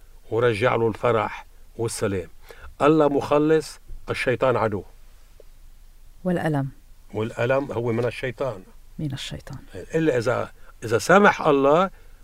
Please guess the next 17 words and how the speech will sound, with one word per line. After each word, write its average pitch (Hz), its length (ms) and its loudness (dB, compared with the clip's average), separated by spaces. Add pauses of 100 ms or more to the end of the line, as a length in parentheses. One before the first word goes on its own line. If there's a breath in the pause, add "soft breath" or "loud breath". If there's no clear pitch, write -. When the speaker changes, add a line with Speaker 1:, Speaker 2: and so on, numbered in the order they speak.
(100)
Speaker 1:
لح-، 113 200 -6
بيقدر 139 460 0
Speaker 2:
لبعض 220 200 10
Speaker 1:
يخلصه، - 80 10
Speaker 2:
الأشخاص. 175 600 4 (180 soft breath)
Speaker 1:
يا 151 100 6
بيخلصه 180 520 2
الله 143 400 2
بالشفاء، 139 540 -2 (420)
Speaker 2:
نعم. 170 140 -2
Speaker 1:
بأعجوبة، 127 540 2 (100)
بطبيب 147 480 2
آدمي، 165 480 2 (260)
Speaker 2:
نعم. 170 180 -2 (420)
Speaker 1:
يا 143 100 6
بدواء، 170 520 4 (840)
يما 143 580 4